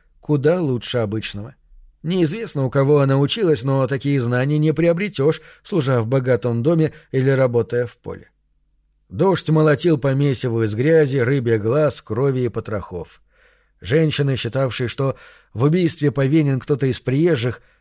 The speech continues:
выплёскивали помои из окон верхнего этажа и злорадствовали, слыша возмущённые крики внизу.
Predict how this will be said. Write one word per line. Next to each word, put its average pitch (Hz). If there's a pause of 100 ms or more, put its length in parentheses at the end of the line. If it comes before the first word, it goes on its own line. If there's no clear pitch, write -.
(200)
выплёскивали 143
помои 147
из 117
окон 147
верхнего 127
этажа 117 (400)
и 156
злорадствовали, 156
слыша 135
возмущённые 123
крики 110
внизу. 92